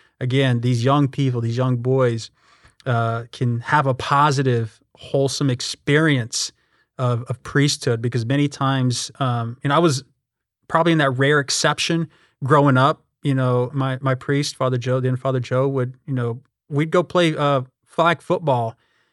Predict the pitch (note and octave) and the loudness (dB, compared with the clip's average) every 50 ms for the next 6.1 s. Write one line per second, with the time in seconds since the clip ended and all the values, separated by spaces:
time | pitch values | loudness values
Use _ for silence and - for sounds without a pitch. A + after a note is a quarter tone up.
0 | _ _ _ - C#3 C3 C3 C3 B2+ C3+ - - C#3 C3 C3+ C#3 C#3+ C#3 - - | _ _ _ -2 0 2 2 2 2 0 0 0 0 2 2 2 2 0 -2 -2
1 | C#3+ C3+ B2+ - - D3 D3 C#3+ B2+ A#2 A#2 A#2 B2 B2 C3 C3 C3 B2+ B2 A#2 | -4 -4 -4 -2 -2 -2 0 0 0 -2 -2 -2 -2 -2 0 0 0 0 -2 -2
2 | B2+ B2 A#2+ B2 B2+ B2 A#2+ A#2 A#2+ B2+ B2+ - C#3+ C3+ B2+ C3+ B2+ C3 C3 C3+ | -4 -4 -4 -2 -4 -4 -4 -4 -4 -4 -2 -2 -2 0 0 2 2 2 2 2
3 | C3+ C3 - B2+ A#2+ A#2+ - - - C3+ C3 C3 B2+ - C3 A#2+ B2+ B2+ B2 A#2+ | 0 -2 -2 -4 -4 -6 -6 -4 -4 -2 -2 -2 -4 -4 -4 -2 -2 0 0 -2
4 | B2 B2 B2+ - C3+ B2+ C3+ C3+ C3 A#2+ A#2 A#2+ - - C#3+ C3+ D#3 D#3 F3 E3 | -2 -4 -4 -4 -2 -2 0 0 -2 -4 -6 -6 -6 -2 0 0 2 2 0 -2
5 | - C3+ - - F#3 E3+ D3+ D3 C#3+ C#3 C3 C3 - - F3 F3 E3+ D3+ C3+ - | -2 -4 -2 0 0 2 2 2 2 2 0 -2 0 2 4 4 4 2 0 -2
6 | - - | -6 -10